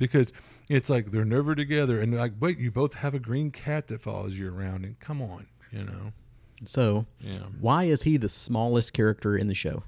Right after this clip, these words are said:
Speaker 2: Prince Adam?
Speaker 1: Yeah, I know. He's gotta be this weedy little effeminate
Speaker 2: He's
Speaker 1: looking.
Speaker 2: smaller than the villagers.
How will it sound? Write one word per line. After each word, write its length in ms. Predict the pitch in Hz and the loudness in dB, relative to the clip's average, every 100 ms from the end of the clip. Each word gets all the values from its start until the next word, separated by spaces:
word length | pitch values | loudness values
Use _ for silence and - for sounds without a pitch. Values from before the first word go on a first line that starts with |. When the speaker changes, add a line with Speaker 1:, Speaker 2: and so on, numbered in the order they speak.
| - | -2
Speaker 2:
Prince 240 | 117 107 | 0 2
Adam? 260 | 85 - - - - | 0 -2 -6 -10 -10
Speaker 1:
Yeah, 180 | 131 117 | -4 -2
I 40 | 117 | 0
know. 120 | 120 | 0
He's 80 | 110 | 0
gotta 120 | 123 | 0
be 100 | 123 | 0
this 140 | 113 | 0
weedy 460 | 113 120 143 147 139 | 0 2 4 4 4
little 160 | 131 113 | 4 2
effeminate 400 | - 135 127 123 | 2 2 2 4
Speaker 2:
He's 100 | 165 | 4
Speaker 1:
looking. 160 | 196 120 | 4 2
Speaker 2:
smaller 600 | 110 110 147 156 180 151 | 0 0 0 2 4 4
than 160 | 113 113 | 4 0
the 60 | |
villagers. 800 | 101 104 123 120 95 90 - - | 0 4 6 6 4 0 -2 -10